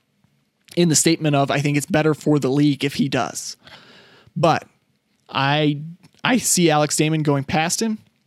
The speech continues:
And then on top of that, I see Alex Damon going past Mike Kalinowski to face Robert Parker in the finals. And I'm picking Alex Damon to win, win it all. I think that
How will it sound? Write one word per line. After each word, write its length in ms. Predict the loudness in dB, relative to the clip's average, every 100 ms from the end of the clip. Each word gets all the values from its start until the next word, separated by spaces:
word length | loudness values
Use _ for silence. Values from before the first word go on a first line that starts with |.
| _ _ _ _ _ -2
And 100 | 2
then 100 | 2
on 140 | 2 2
top 280 | 2 0
of 60 | 2
that, 240 | 0 0 -6 -12 -4
I 100 | -2
see 220 | 0 2
Alex 240 | 2 0
Damon 260 | 0 0 0
going 240 | 0 -2
past 320 | -2 -2 -2
Mike 200 | -2 -4
Kalinowski 720 | -2 0 0 0 0 0 -2 -4
to 60 |
face 280 | 0 -2 0
Robert 280 | -2 -2 -2
Parker 400 | -4 -2 -4 -6 -8 -20 -6
in 80 | -4
the 80 | -4
finals. 720 | 0 0 2 -2 -4 -8 -10 -18 -8
And 420 | -2 0 -2 -4 -14 _ _ _ _ -4
I'm 200 | -2 0
picking 280 | 0 0
Alex 300 | 0 0 0
Damon 400 | 0 0 0 -4 -8 _ 0
to 120 | 0
win, 440 | 2 0 0 -2 -10 _ _ _ _ _ _ _ -8
win 160 | 0 2
it 100 | 2
all. 320 | 0 -4 -16 _ _ _
I 300 | -2 0 0
think 500 | -4 -2 0 0 -2
that 400 | 0 2 2 -2